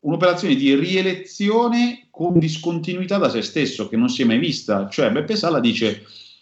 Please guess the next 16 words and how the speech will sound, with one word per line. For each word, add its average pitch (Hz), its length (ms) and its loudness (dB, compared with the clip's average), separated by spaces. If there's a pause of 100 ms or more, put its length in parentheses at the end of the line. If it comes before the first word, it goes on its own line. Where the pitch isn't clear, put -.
(160)
"Io 180 260 4
voglio 110 480 2
che 110 500 -4
il - 120 -14
prossimo 143 320 -4
mandato 147 420 -2
sia 135 300 -4
in 156 200 2
discontinuità". 127 1000 2
Eh, - 200 -12
ma 190 140 -2
com'è? 110 320 2
Io 143 120 6
infatti 101 380 -4
ho - 60 -20
criticato, 104 800 -2